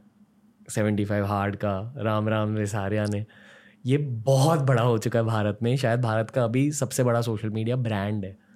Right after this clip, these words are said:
आपके दिल में कुछ ऐसी ख्वाहिश है कि अभी इत-, इतनी ग्रोथ मिल गई, इतनी, अ, सफलता मिल गई, इसके साथ आपको करना क्या है आगे?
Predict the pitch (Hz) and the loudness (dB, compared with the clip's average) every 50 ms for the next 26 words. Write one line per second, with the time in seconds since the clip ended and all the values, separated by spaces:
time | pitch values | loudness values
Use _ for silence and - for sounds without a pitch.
0 | - - _ _ _ - - - - - - 110 - - 131 123 113 123 123 127 | -20 -20 _ _ _ -20 -20 -20 -16 -10 -10 -10 -6 -4 -4 0 0 2 2 4
1 | 131 131 135 147 123 123 107 - 135 127 - - 113 113 117 120 131 135 131 - | 4 2 2 2 2 0 0 0 -2 -2 -2 -2 0 2 2 4 2 2 2 0
2 | 156 170 - - - - _ _ _ _ - 120 110 95 110 117 123 123 113 110 | -2 -2 -4 -8 -18 -20 _ _ _ _ -4 -2 0 0 2 2 2 2 2 -2
3 | - - - 123 120 - 139 131 123 131 127 123 131 127 131 131 123 120 117 113 | -6 -8 -8 -8 -4 0 0 2 4 4 4 4 2 4 4 4 4 4 4 4
4 | 113 107 107 107 - - _ _ _ _ _ _ _ - - - _ _ 139 127 | 4 2 2 0 -4 -10 _ _ _ _ _ _ _ -18 -18 -18 _ _ -6 -4
5 | - - 139 135 131 131 127 117 131 - - - _ - - - - _ _ - | 0 2 2 4 6 4 4 2 0 -6 -14 -20 _ -20 -20 -20 -20 _ _ -4
6 | 117 110 107 104 101 - 131 123 131 127 123 120 127 123 120 120 110 107 98 101 | -2 0 0 0 -2 -2 -2 0 2 2 2 4 4 2 2 2 0 0 -2 -4
7 | 101 101 - - - _ _ - - - - _ _ _ _ - - _ - - | -6 -8 -10 -16 -20 _ _ -20 -20 -20 -20 _ _ _ _ -20 -20 _ -20 -20
8 | _ _ - - - 131 - - 143 131 - 131 123 135 131 127 123 - 143 135 | _ _ -20 -8 -6 -4 -2 0 0 0 2 2 2 2 2 0 0 -2 -4 -4
9 | 135 - 120 110 120 120 120 117 123 120 107 98 90 82 80 104 110 | -2 -2 0 0 2 0 0 0 0 0 0 -2 -2 -6 -8 -10 -12